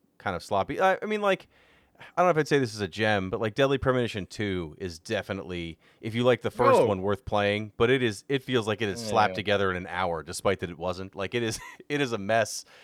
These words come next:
Speaker 1: uh, but I, but I did enjoy that. And that, that almost is, like, intentionally B, though. That's kind of like a,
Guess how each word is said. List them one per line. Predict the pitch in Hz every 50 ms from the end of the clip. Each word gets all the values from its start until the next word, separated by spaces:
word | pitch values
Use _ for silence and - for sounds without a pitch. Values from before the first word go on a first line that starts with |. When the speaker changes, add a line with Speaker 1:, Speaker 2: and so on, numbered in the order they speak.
| - - - -
Speaker 1:
uh, | 113 113 110
but | 107 120
I, | 117 117 117
but | - - 120
I | 120 117
did | 113 113 127 117
enjoy | 113 107 101 113 107 95
that. | 87 95 92 95 95 92 - -
And | - 120 127
that, | 151 123 -
that | 226 247
almost | 262 240 196 156 131
is, | 135
like, | 131 113 -
intentionally | 110 92 - 110 101 92 - 95 87 85 82
B, | - 82 80
though. | 76 78 78
That's | 90 101 - -
kind | - 131 107
of | 95
like | 95 87 -
a, | 76 73 71